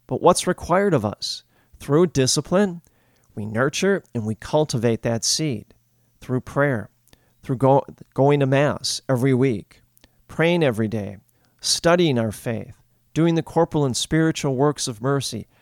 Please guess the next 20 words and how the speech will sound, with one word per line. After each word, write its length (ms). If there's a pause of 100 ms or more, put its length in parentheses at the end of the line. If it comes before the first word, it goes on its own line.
(460)
always 440
doing 300
these 260
things 380
with 260
a 60
sense 420 (120)
of 140
discipline. 640 (640)
See, 180
when 200
we 160
do 220
that, 260 (300)
then 140
we 120
nurture 720 (400)
and 120
we 100
cultivate 800